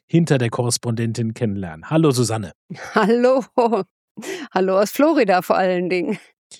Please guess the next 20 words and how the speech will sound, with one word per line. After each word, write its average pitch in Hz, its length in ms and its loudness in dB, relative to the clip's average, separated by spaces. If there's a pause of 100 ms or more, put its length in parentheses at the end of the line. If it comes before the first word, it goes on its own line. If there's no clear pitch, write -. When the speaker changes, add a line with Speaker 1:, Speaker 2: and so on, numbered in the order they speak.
(460)
Speaker 1:
Zunächst 135 420 2
mal, 131 180 2
wenn 160 160 4
wir 170 240 2
heute 175 320 0
über 151 220 0
dein 135 180 2
Leben 143 260 -2
in 156 120 0
Florida 143 480 -2
sprechen, 143 580 -4 (380)
dann 117 240 2
wirkt 143 260 0
das 139 160 2
fast - 400 -2
selbstverständlich. 123 1040 -2
Tatsächlich 160 600 0
beginnt 135 320 -2
jedes 139 300 -2
Leben 156 360 0